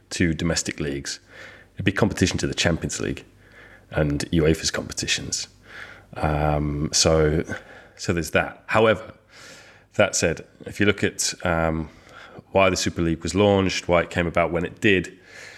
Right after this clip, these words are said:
know, a lot of people would say, "Oh, it was a, it was a consequence of covid, uh, and the impact that the pandemic has had on, on the football industry, exposing all its weaknesses, particularly in mainland Europe." But really, it's about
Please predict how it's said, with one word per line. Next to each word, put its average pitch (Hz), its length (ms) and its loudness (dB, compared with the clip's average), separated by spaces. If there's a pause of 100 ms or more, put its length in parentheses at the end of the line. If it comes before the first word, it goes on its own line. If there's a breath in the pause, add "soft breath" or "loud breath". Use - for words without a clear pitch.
(280 loud breath)
know, 82 80 4
a 82 40 4
lot 85 100 4
of 82 80 -2
people 85 220 -4
would 85 120 -2
say, 82 280 4
"Oh, 78 100 2
it 69 80 -2
was 82 160 0
a, 76 40 -4 (200)
it 85 200 -2
was 80 160 -2
a 78 320 0 (400 loud breath)
consequence 80 440 0
of 69 120 -10
covid, 82 500 2 (720 loud breath)
uh, 78 380 2
and 80 140 0
the 82 80 4
impact 82 300 0
that 65 120 0
the 71 80 -4
pandemic 80 460 0
has 80 100 -4
had 76 260 -2
on, 76 220 -4 (380 loud breath)
on 78 80 -4
the 69 60 -8
football - 340 0
industry, 76 600 -4 (140)
exposing 80 720 0
all 76 120 -4
its - 140 -10
weaknesses, 85 560 0
particularly - 560 -6 (640 loud breath)
in 92 160 2
mainland 90 400 2
Europe." 92 460 2 (680)
But 110 120 2
really, 101 400 4
it's - 180 -8
about 78 600 -2